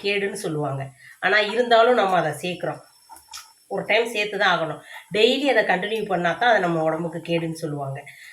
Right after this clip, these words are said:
அதே மாதிரி சுருக்க வினிகர் வினிகர் வந்து உடம்புக்கு கேடு, சேர்க்காதீங்க அப்படின்னு சொல்லுவாங்க. நான் அன்னைக்கு இந்த துவையை அரைச்சப்ப வினிகர் போட்டு அரைச்சேன், பார்த்தீங்க.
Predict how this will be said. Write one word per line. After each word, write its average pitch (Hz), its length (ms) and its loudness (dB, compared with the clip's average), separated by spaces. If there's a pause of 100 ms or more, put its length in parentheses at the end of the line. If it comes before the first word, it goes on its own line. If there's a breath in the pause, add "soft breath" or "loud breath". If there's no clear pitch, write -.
(120)
அதே 208 300 4
மாதிரி 202 480 -2
சுருக்க 247 640 -4 (100)
வினிகர் 190 520 -2 (480 soft breath)
வினிகர் 240 380 0
வந்து 180 600 -2
உடம்புக்கு 180 440 -4
கேடு, 185 320 0
சேர்க்காதீங்க 170 760 0
அப்படின்னு 165 260 -4
சொல்லுவாங்க. 151 400 -8
நான் 175 140 -2
அன்னைக்கு 180 260 -4
இந்த 170 200 -4
துவையை 202 260 0
அரைச்சப்ப 180 300 -6
வினிகர் 175 340 -4
போட்டு 170 220 -4
அரைச்சேன், 160 400 -6
பார்த்தீங்க. 165 440 -6